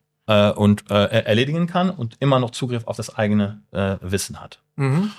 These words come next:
Speaker 1: Zusätzlich haben wir auch noch jetzt unseren Slide-Editor gestartet. Das heißt, du kannst jetzt wirklich,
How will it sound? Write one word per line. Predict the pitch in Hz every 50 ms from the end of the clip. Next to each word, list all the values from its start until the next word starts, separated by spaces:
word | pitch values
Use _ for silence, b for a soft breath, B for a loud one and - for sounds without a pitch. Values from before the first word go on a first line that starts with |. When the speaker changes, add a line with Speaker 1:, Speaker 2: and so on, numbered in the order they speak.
| B B _ -
Speaker 1:
Zusätzlich | - 147 147 156 147 147 147 -
haben | 147 135 127
wir | 127 117
auch | 110 127 123
noch | 131 123 -
jetzt | - 117 107 - -
unseren | - 110 113 107 113 107 104
Slide-Editor | - - 120 139 147 147 156 170 165 - 180 170 180 180 180 - _
gestartet. | - 143 - - 160 160 170 170 -
Das | 139 - -
heißt, | 123 117
du | -
kannst | - 131 117 -
jetzt | 113 - -
wirklich, | 135 131 - 127 120 -